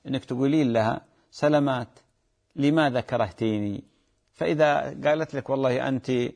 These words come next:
تتكلمين في، آه، في، أنت تغتابيني، أنت أخذت مني شيء مثلًا"، قولي لها: "سامحيني، هذا الشيء أرده، والغيبة هذا مو صحيح،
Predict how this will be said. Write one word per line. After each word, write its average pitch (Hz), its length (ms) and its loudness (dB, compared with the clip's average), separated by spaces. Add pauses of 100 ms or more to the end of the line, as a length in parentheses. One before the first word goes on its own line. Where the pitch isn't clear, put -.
(380)
تتكلمين 123 640 -2
في، 110 460 -4
آه، 113 260 -2
في، 117 600 2 (500)
أنت 120 260 -4
تغتابيني، 117 1080 0 (480)
أنت 127 220 -4
أخذت - 440 -2
مني 117 300 -2
شيء 120 600 2 (220)
مثلًا"، 110 540 2 (360)
قولي 147 240 0
لها: 147 140 -2
"سامحيني، 160 720 -4 (220)
هذا 143 360 -2
الشيء 147 420 -2
أرده، 135 440 0 (460)
والغيبة 143 580 0
هذا 139 80 0
مو 151 120 0
صحيح، 143 600 -2